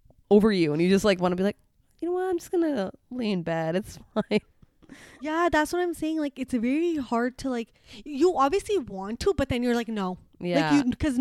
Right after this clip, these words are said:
Speaker 2: there's nothing there pushing you to go. So, like, you don't wanna put in that, like, extra effort to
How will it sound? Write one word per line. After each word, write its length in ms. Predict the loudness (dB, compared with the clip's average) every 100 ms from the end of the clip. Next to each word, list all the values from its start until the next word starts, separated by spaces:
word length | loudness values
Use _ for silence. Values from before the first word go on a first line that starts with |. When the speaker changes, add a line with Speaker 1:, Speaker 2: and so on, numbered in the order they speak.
| 0
Speaker 2:
there's 200 | -2 -2
nothing 340 | -6 -2 -2
there 140 | 0 -2
pushing 320 | -6 -4 -2
you 140 | -2
to 140 | -4 -8
go. 280 | -8 -10 -12
So, 140 | -12
like, 160 | -12 -14 -20 -16 0
you 80 | 4
don't 100 | 4
wanna 180 | 4
put 180 | 0 -2
in 100 | 0
that, 240 | 0 -2 -8 _ _ _ _
like, 180 | -10 -8
extra 360 | -6 -6 -6 -6
effort 340 | -8 -8 -6 -6
to 160 | -10